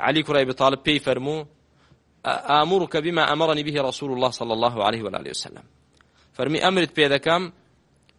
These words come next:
بەوەی کە پێغەمبەری خوا ئەمری پێ کردووم، ئەللا تەدع تیمثالا ئیلا طەمەستە، وەلا قەبڕەن مشرفەن ئیلا سەوەیتە." هیچ تیمثالێک و پەیکەرێک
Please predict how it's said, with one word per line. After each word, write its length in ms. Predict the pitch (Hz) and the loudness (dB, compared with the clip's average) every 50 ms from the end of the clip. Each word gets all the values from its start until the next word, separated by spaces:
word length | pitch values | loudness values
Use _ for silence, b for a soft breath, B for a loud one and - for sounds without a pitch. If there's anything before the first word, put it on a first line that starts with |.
| - 127 | -2 2
بەوەی 280 | 135 143 156 175 190 185 185 | 4 4 4 4 2 2 -2
کە 80 | 170 - | -4 -4
پێغەمبەری 340 | - 151 143 147 151 160 156 | -4 -2 -2 -2 -2 -4 -4
خوا 180 | 139 - 156 147 131 | -2 0 2 2 2
ئەمری 200 | 131 127 120 120 | 2 -2 -4 -6
پێ 140 | - 117 110 - | -6 -8 -8 -8
کردووم، 440 | - 110 104 113 120 113 104 98 98 - _ _ b b b b b b - | -8 -8 -4 -2 -2 -2 -2 -4 -10 -16 _ _ b b b b b b -2
ئەللا 360 | 127 135 143 143 156 170 180 170 147 - | 0 0 2 2 4 4 4 4 4 2
تەدع 260 | 175 170 156 151 120 120 - | 0 0 2 2 0 0 -2
تیمثالا 500 | - 139 127 - - 165 160 151 139 131 - - | -8 -10 -8 -2 0 2 2 2 2 0 -2 -4
ئیلا 340 | - 170 170 170 170 175 180 180 165 143 - _ _ _ _ _ _ _ _ _ _ _ _ _ _ _ _ _ _ _ _ _ _ _ _ _ _ _ _ _ _ _ - | -4 -4 0 2 4 4 4 4 0 -4 -10 _ _ _ _ _ _ _ _ _ _ _ _ _ _ _ _ _ _ _ _ _ _ _ _ _ _ _ _ _ _ _ 2
طەمەستە، 480 | 147 151 156 151 - - - - 73 - - _ _ _ _ _ _ _ _ _ _ _ _ _ _ _ _ _ _ b b b b - | 4 4 4 4 2 0 -4 -10 -14 -18 -20 _ _ _ _ _ _ _ _ _ _ _ _ _ _ _ _ _ _ b b b b 2
وەلا 280 | 131 165 190 190 165 156 - - | 4 6 6 6 4 4 2 2
قەبڕەن 300 | 190 190 165 160 156 156 180 | 0 2 2 2 2 2 0
مشرفەن 440 | 196 185 - 151 139 135 151 139 - | -2 -4 -6 -8 -6 -6 -6 -4 -4
ئیلا 260 | - 214 208 208 196 | -2 0 2 2 2
سەوەیتە." 540 | 190 - 190 185 190 185 160 127 - - - - _ _ _ _ _ _ _ _ _ _ _ _ _ _ _ b b b b b b - | 2 2 2 2 4 4 2 0 -4 -12 -20 -20 _ _ _ _ _ _ _ _ _ _ _ _ _ _ _ b b b b b b -6
هیچ 140 | 220 226 - - | -4 -4 -4 -8
تیمثالێک 600 | - 190 175 - - 196 185 175 156 147 135 - | -10 -10 -8 -4 0 2 2 4 2 0 -2 -6
و 80 | 147 135 - | -8 -8 -6
پەیکەرێک 420 | 160 147 143 - 185 175 175 151 | -6 -6 -6 -6 -6 -6 -6 -6